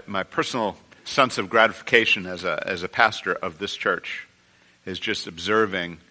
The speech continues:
the leadership for an event like last night that's so profoundly based here at First Covenant.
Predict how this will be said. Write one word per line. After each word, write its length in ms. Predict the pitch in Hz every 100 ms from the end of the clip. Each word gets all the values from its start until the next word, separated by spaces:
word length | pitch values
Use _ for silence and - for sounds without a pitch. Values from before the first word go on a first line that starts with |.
| - _
the 80 | -
leadership 640 | 95 113 113 113 110 98 -
for 220 | - 98
an 60 | 90
event 280 | 85 98
like 220 | 95 92 -
last 260 | 92 -
night 280 | 98 90 85
that's 420 | 87 80 - - - _ _ _ _ 95 -
so 280 | - - 101
profoundly 800 | - 101 - 101 107 101 87 82 - - -
based 380 | 82 95 95 -
here 160 | 101 87
at 100 | 82
First 260 | - 85
Covenant. 380 | - 90 80 78